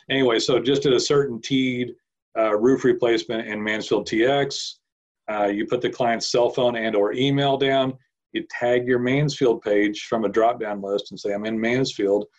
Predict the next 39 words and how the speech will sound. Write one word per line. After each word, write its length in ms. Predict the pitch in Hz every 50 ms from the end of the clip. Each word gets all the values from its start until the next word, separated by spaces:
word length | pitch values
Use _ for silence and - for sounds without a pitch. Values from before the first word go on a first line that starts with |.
| _ _ _ _ _ _ _ _ _ -
and 100 | 104 104
I 80 | 104 101
just 240 | 107 110 104 -
did 140 | - 120 110
a, 320 | 107 104 101 101 98 101 107 - 107 104
a 60 | 98
hail 120 | - 113 113
damage 300 | 110 110 107 101 95 -
roof 220 | 107 104 104 104 104
replacement." 640 | 95 92 - - 104 98 92 - - 101 104 - - _ _ _ _ _ _ _ _ _ _ _ _ -
And 180 | 110 - 107
so 680 | - - 131 117 113 110 107 107 107 107 104 107 - - _ _ _ _ _
there 260 | - 101 113 113 120
you 260 | 120 120 127 123 120
are. 260 | 117 117 117 117 113 110
You 160 | 110 104 104
used 280 | 104 107 117 120 120 -
to 60 | 117
be 120 | 117 117 113
a 60 | 101
storm 340 | - - - 131 135 131 127
chaser. 580 | - 117 107 107 101 - - 107 120 135 143 - _ _ _ _ _ _ _ _ _ _ _ _ _ _ _ _ _ _
You 180 | - 101 107 113
didn't 160 | 120 120 123
have 100 | 123 117
a 40 | 113
website, 600 | 110 123 135 139 135 - - 113 107 107 107 107 - _ _ _ _ _ -
and 100 | - 107
now 120 | 110 117 123
you're 160 | 123 120 113
at 60 | 113
a 20 | 107
job 280 | 101 113 110 113 113
doing 160 | 110 110 104
a 60 | 101 90
check-in. 520 | - - 113 110 - - 101 92 95 98
You 100 | 110 110
hit 320 | - - 131 143 139 139
check-in, 720 | - - - 151 143 143 139 - 123 104 101 107 127 127